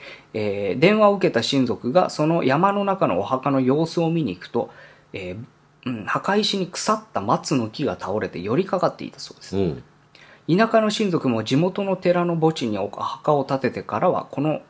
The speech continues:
Speaker 1: えー、山の中のお墓の存在を忘れていて、
Speaker 2: うん。
Speaker 1: 長らくお参りする人もいなかったとのこと。
Speaker 2: うん。
Speaker 1: 夫側の親族に病人が続いたのは、それを知らせるためだったのでしょうか。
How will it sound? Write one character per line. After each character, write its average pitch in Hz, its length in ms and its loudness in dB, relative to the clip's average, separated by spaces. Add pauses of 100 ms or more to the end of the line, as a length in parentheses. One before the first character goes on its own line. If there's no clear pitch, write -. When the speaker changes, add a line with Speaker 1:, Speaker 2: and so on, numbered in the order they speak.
Speaker 1:
え 123 100 -4
ー、 107 100 -2
山 156 260 0
の 180 120 0
中 170 260 0
の 190 180 -2
お 113 60 -2
墓 120 260 0
の 113 100 -2
存 156 240 -4
在 143 120 2
を 107 100 -2
忘 107 220 -2
れ 180 120 0
て 175 120 -2
い 131 100 -2
て、 98 240 -6
Speaker 2:
う 87 60 0
ん。 80 40 0 (340)
Speaker 1:
長 170 260 6
ら 180 80 4
く - 80 -4
お 107 80 2
参 143 200 0
り 131 100 0
す - 120 -4
る 131 80 2
人 214 140 -4
も - 100 -6
い - 60 -6
な 139 100 0
か 156 140 -4
っ - 60 -6 (100)
た 147 100 -4
と 233 140 0
の 233 100 2
こ - 140 -12
と。 69 220 -8 (140)
Speaker 2:
う 90 60 -2
ん。 69 220 -6
Speaker 1:
夫 156 240 0
側 170 160 6
の 160 100 2
親 156 220 2
族 120 180 -2
に 98 160 -4
病 139 240 2
人 170 160 0
が 156 140 0
続 139 200 -2
い 131 80 4
た 147 120 -2
の 117 160 -2
は、 - 60 -6
そ - 160 -12
れ 165 80 0
を 180 100 0
知 - 160 -4
ら 190 100 0
せ 208 140 -4
る 196 100 -6
た 175 100 -4
め 165 140 -2
だ 117 80 -2
っ - 80 -10
た 143 100 -10
の 196 140 -8
で 156 80 -12
し - 140 -8
ょ - 40 -10
う - 40 -12
か。 - 240 -16